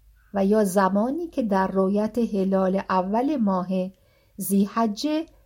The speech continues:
شک داشته و نمی‌داند امروز عرفه است یا عید قربان.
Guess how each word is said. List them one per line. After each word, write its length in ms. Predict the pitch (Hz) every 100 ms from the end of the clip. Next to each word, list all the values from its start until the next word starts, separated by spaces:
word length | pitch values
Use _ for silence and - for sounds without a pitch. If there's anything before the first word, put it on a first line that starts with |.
| _
شک 440 | - - 262 277 -
داشته 760 | 196 190 190 - 196 202 240 277 _ _ -
و 180 | 208 220
نمی‌داند 840 | 247 320 339 208 190 190 190 185 -
امروز 520 | 196 190 202 233 226 -
عرفه 440 | 185 196 190 - 311
است 540 | 262 226 226 226 - _ _ _
یا 280 | 214 196 196 -
عید 260 | 277 254
قربان. 840 | 240 233 - 185 175 196 196 190 185